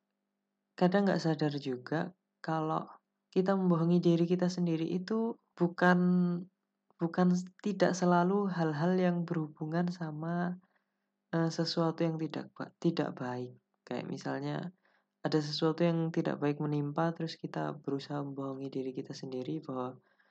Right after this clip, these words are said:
eee, diri kita baik-baik aja gitu. Kadang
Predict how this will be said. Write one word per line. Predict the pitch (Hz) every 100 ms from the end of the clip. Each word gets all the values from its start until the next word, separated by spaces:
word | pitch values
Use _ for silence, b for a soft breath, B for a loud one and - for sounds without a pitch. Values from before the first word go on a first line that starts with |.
| b _ -
eee, | 143 139
diri | 139 139 139
kita | 139 156 147
baik-baik | 135 127 127 123
aja | 131 123 139 143
gitu. | 135 131 151 -
Kadang | - 151 185 202 196 185